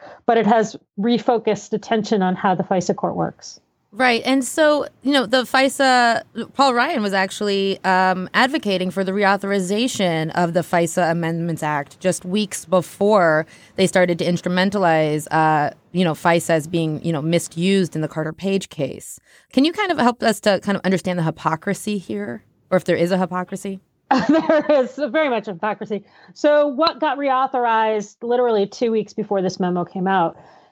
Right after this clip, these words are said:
Speaker 1: is, it's called Title seven, and it basically means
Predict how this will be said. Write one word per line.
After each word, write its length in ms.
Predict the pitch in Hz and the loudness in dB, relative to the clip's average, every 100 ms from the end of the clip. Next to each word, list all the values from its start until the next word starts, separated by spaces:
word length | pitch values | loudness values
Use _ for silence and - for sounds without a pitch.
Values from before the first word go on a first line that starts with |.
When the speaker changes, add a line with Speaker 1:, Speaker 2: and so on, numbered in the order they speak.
| _ | _
Speaker 1:
is, 240 | 262 226 - - | 0 0 -2 -2
it's 200 | 233 - | -2 -2
called 560 | - 277 269 254 202 - - | -2 2 2 0 -4 -16 -4
Title 300 | 277 240 233 | 0 2 0
seven, 540 | - 220 175 175 220 _ _ _ _ _ _ _ 302 | 0 0 0 -4 -8 _ _ _ _ _ _ _ 0
and 120 | 330 | 2
it 180 | - - | 0 0
basically 640 | 359 453 370 - 294 262 | 2 2 0 -2 -2 0
means 560 | 262 349 208 190 208 | 0 0 0 -2 -6